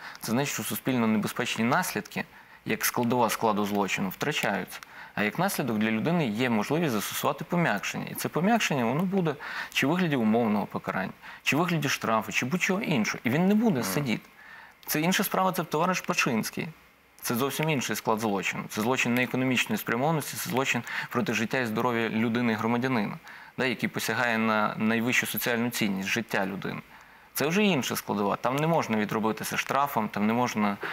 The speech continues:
Speaker 1: відмовитися і сказати: "От я збитки компенсував". Ти заподіяв людині інвалідність, ру-, діючи умисно, ну, якщо суд прийме таке рішення, то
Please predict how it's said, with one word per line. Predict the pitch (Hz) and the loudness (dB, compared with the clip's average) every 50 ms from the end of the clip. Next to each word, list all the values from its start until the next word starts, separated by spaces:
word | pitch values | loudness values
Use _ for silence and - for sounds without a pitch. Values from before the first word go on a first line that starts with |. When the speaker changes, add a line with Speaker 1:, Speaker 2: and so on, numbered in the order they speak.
| - - - | -8 -6 -2
Speaker 1:
відмовитися | 120 113 110 120 127 120 110 107 87 113 101 - 107 | 0 2 2 4 4 4 2 2 0 -2 -2 -2 -2
і | 101 | -4
сказати: | - - 107 104 104 - - 101 | -2 -2 0 0 0 -2 -4 -4
"От | - | -2
я | 104 101 98 | -2 -2 -2
збитки | 101 104 131 143 - 123 | -2 -4 -4 -2 -2 -4
компенсував". | 104 - 110 104 - 107 107 98 - - 101 98 95 90 - - - - - - | -2 0 0 -2 0 -2 -4 -2 -2 -2 0 0 0 -2 -4 -10 -12 -12 -12 -4
Ти | - 143 143 135 110 - - - | -2 0 0 0 0 -2 -2 -4
заподіяв | 117 107 - 117 123 156 180 170 | -6 -2 -2 -2 0 2 2 2
людині | 160 117 107 110 123 139 135 - - | 2 0 2 0 0 0 -2 -2 0
інвалідність, | 113 113 110 117 123 123 104 90 92 90 - - - - - - _ _ _ - | 0 0 2 2 2 0 0 -2 -4 -8 -10 -12 -16 -20 -20 -20 _ _ _ -6
ру-, | - 110 120 117 113 | -2 -2 -2 0 -2
діючи | 113 117 139 131 113 101 - - | 0 2 4 4 4 4 2 0
умисно, | 98 - 123 120 117 107 95 - - - 82 - - - - - | 0 0 2 4 4 2 2 -2 -6 -12 -14 -16 -18 -20 -10 -4
ну, | 151 135 | -2 0
якщо | 107 95 - 107 | 0 0 0 -2
суд | - - 123 110 - | 0 -2 -2 -4 -2
прийме | - 120 117 110 104 98 | -2 0 2 2 0 0
таке | - - - - 98 | -2 -4 -4 -2 -2
рішення, | 95 90 - - - 98 - - - - - - - _ - | 0 0 -2 -4 -6 -8 -12 -12 -14 -14 -14 -16 -18 _ -4
то | - 117 113 110 107 101 | 0 2 2 2 2 0